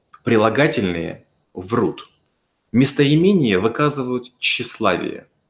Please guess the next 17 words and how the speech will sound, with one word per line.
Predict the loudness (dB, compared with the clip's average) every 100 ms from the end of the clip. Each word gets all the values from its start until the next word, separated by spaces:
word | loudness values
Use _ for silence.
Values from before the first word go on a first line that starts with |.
| _
а | -2
вот | 0 2
глаголы | 0 2 0 0
повелевают. | -2 -4 -2 -4 -6 -8 -14 _ -20 _
Нужно | 0 0 0
быть | 0 -2
человеком-глаголом. | 0 0 0 0 2 2 2 2 -2 -10 _ _ _ _
Слушаются | -6 0 0 0 -4 -6 -10
только | -8 0 0 0 -6
глаголы. | -4 -2 0 -2 -4 -12 _ _ _ _ _
Глагол — | 0 0 2 2 2 -2 -12 _
это | 0 2 0
инструмент | -6 -8 -8 -4 -2 -2
харизмы. | -4 -6 -6 -8 -10
Это | -8 -8
первый | -4 -2 -2 -4 -14 -10
лайфхак. | -10 -10 -18 -20